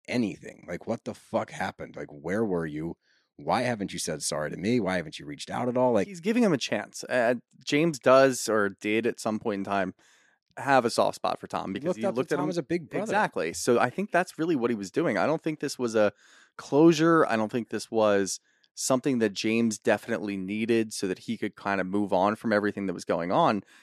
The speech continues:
Speaker 2: I think he was legitimately giving Tom a chance.
Speaker 1: Yeah.
Speaker 2: 'Cause if Tom went into that conversation and said, "Look, man, I'm really fucking sorry. Like, I betrayed your trust," and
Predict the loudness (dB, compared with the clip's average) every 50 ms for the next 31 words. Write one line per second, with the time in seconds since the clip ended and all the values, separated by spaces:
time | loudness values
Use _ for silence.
0 | _ _ _ _ -12 -10 -10 -6 -6 -2 -2 0 0 0 0 0 0 0 2 4
1 | 4 4 4 4 0 0 -2 -2 -2 2 2 2 2 2 -2 0 0 0 0 0
2 | 0 -2 -2 -4 -4 -6 -12 -16 -20 -20 _ -12 -8 -8 -8 -8 -6 -6 -6 -6
3 | -6 -4 0 2 2 2 2 0 -2 0 -2 -4 -2 0 2 2 2 2 2 0
4 | 0 0 0 -2 0 -2 -2 -2 -2 -2 -2 -2 -2 -2 -2 2 2 2 2 0
5 | -2 _ _ -20 -20 _ _ _ _ 0 4 4 4 6 4 2 2 2 2 2
6 | 2 2 2 2 0 0 0 -2 -4 2 4 6 6 6 6 4 2 2 0 -2
7 | -4 -2 -2 -2 -2 -4 -6 0 4 6 6 6 4 2 -4 -10 -12